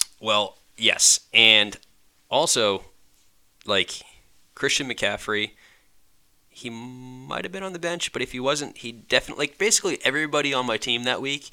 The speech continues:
decided to throw in the towel and suck.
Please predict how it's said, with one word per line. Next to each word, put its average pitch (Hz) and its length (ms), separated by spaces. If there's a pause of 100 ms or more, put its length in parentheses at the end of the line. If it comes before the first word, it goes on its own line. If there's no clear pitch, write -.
(480)
decided 104 580
to 101 460
throw 104 320
in 123 120
the 113 80
towel 92 480 (440)
and 87 540 (360)
suck. - 380